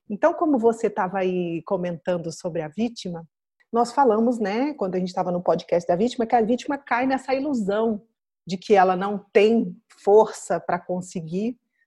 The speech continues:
fazer alguma coisa a respeito da vida dela. E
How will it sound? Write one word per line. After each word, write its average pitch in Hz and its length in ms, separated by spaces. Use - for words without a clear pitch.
fazer 185 200
alguma 190 320
coisa 190 280
a - 20
respeito 202 760
da 214 100
vida 220 260
dela. 175 440
E 311 80